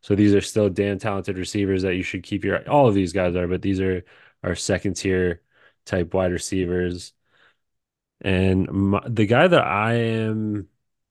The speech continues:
I don't know, <sighs> the guy that, that still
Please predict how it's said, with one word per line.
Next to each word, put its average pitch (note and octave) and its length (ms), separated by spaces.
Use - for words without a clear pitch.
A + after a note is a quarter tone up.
I C3 40
don't C3+ 100
know, G#2+ 420
<sighs> - 0
the G#2+ 80
guy D3 160
that, A2 300
that A2 360
still D3+ 840